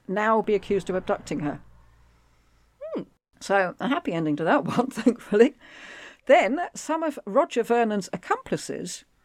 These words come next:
Speaker 1: brought action against M-, Margaret and her mother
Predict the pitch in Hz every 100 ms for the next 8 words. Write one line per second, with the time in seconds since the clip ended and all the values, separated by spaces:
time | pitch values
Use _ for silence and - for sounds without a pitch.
0 | - 202 196 185 - - 160 165 160 -
1 | - - 180 170 170 - - - 170 170
2 | - 170 165 143 170